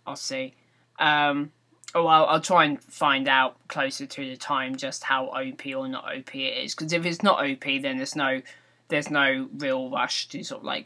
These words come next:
collect Decay. I mean, I'll just collect it as I go along if it's not completely, um, if it's not the new meta kind of thing. Though I imagine it will be quite hard to play against 'cause people,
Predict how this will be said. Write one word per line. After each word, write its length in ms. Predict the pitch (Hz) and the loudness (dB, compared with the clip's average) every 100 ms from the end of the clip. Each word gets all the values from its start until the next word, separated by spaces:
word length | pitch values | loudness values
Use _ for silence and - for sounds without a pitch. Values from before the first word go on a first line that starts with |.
| - | -8
collect 320 | 143 135 - | -6 -6 -8
Decay. 420 | 139 - 143 131 | -14 -2 0 2
I 20 | 135 | 0
mean, 200 | 139 131 | -4 -6
I'll 100 | 131 | -8
just 240 | 135 - | -10 -10
collect 440 | 143 139 - - 139 | -8 -8 -8 -8 -6
it 120 | 139 | -4
as 200 | 143 139 | -6 -6
I 80 | 135 | -8
go 200 | 139 135 | -6 -4
along 380 | 135 135 131 - _ _ | -4 -6 -8 -14 _ _
if 280 | - 143 - | -8 -8 -6
it's 260 | 135 - - | -10 -8 -6
not 240 | 143 143 | -6 -6
completely, 760 | - 135 - 117 - - 131 131 | -8 -8 -8 -10 -10 -10 -10 -10
um, 300 | 131 131 - _ | -10 -12 -14 _
if 140 | 139 139 | -10 -8
it's 200 | 131 151 | -6 -6
not 220 | 123 147 | -6 -6
the 80 | 147 | -8
new 320 | 143 139 131 | -6 -6 -4
meta 480 | 131 135 - 220 - _ - | -6 -8 -10 -12 -12 _ -6
kind 240 | 160 135 | -2 -2
of 80 | 131 | -4
thing. 240 | 143 135 | -8 -8
Though 180 | 131 143 | -4 0
I 80 | 143 | 0
imagine 560 | 143 156 151 151 143 139 | 2 2 2 2 -4 -6
it 140 | - | -6
will 160 | 147 139 | -6 -6
be 160 | 135 | -10
quite 300 | - 143 - | -8 -6 -6
hard 280 | - 147 139 | -4 -6 -6
to 60 | - | -10
play 280 | - 147 | -6 -4
against 460 | 143 156 156 160 - | -4 -2 -2 -2 -10
'cause 160 | - - | -12 -14
people, 560 | 151 139 - 143 139 | -10 -8 -6 -6 -6